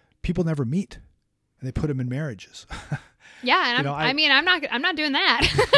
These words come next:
Speaker 2: <laughs>
Speaker 1: But, but in some cultures, the families do the vetting, right?
Speaker 2: Yeah.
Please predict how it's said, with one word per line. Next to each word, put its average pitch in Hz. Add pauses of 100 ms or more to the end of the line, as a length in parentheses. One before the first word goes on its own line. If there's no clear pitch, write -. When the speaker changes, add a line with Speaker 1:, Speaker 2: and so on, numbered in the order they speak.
(480)
Speaker 2:
<laughs> 480
Speaker 1:
But, 220 (160)
but 196
in 175
some 214
cultures, 127
the 131
families 156
do 113
the 101
vetting, 110 (180)
right? 104 (140)
Speaker 2:
Yeah. 226